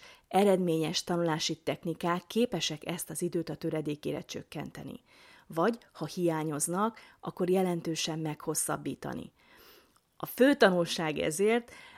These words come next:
legyen egy élő, lélegző célod az angollal, olyan, ami megmozgat,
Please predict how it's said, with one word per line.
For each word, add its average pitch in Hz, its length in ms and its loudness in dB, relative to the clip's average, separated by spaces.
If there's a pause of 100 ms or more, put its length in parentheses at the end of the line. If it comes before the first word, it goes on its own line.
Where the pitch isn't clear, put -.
(120)
legyen 208 380 8
egy 175 140 0
élő, 180 680 4
lélegző 175 840 4
célod 156 500 -4
az 151 140 -4
angollal, 160 840 2
olyan, 196 260 6
ami 175 180 0
megmozgat, 165 960 2